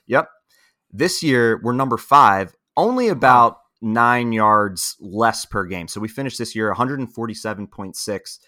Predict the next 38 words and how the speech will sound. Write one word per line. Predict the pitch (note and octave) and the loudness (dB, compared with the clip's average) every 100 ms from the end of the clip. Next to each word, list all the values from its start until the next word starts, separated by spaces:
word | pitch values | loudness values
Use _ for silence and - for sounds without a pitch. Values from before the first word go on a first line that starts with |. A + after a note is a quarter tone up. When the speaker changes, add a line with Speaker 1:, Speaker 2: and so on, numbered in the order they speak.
| _ - | _ -14
Speaker 1:
which | G2+ | -10
is | G2 | -8
number | A2 | -6
five. | G#2+ - G2+ F2+ F2 _ _ _ _ _ _ _ | -6 0 0 0 -4 _ _ _ _ _ _ _
Something | - G#3+ A3+ G3+ | -2 0 0 -4
interesting | G3+ - D#3 C#3 | -4 -8 -6 -4
that | A#2 | -4
I | |
saw, | G#2+ B2 A#2 | -4 -2 -2
though, | F#2 E2+ | -2 -6
in | E2+ A#2+ | -6 -6
the | B2 | -4
last | A2+ D#3+ G#3 - _ _ - | -4 -6 -8 -14 _ _ -10
three | B2+ C#3+ | -6 -4
weeks | B2+ B2+ | -6 -6
of | A#2+ G#2 | -8 -8
the | |
season, | - G#2+ A2 B2+ C#3 C#3 _ _ _ _ _ | -8 -8 -8 -8 -10 -14 _ _ _ _ _
and | G2 | -8
that | G#2 | -6
was | G2 | -6
with | F#2+ - | -8 -8
Minshew, | G#2 G#2 A2+ A2 A2 | -6 -6 -6 -6 -6
uh, | - F2+ | -8 -10
obviously, | - F#2+ G2 - G2 | -4 -2 -2 -6 -8
for | - | -10
two | - C3 | -8 -8
of | A2 | -6
those | F2+ F2 | -6 -8
games, | - F2 F2 - _ _ _ _ _ _ - | -10 -12 -12 -14 _ _ _ _ _ _ -12
and | F#2+ F#2 | -10 -2
not | G2 F#2+ | -2 0
having | G2 F2+ E2 | -2 -4 -4
Hurts | A2 A#2 - | -6 -6 -6
running | E2 D#2+ | -10 -12
the | |
ball, | D2 D2+ E2+ _ _ - | -14 -14 -16 _ _ -4
um, | G2+ G#2 F#2+ F#2 | -2 -2 -4 -10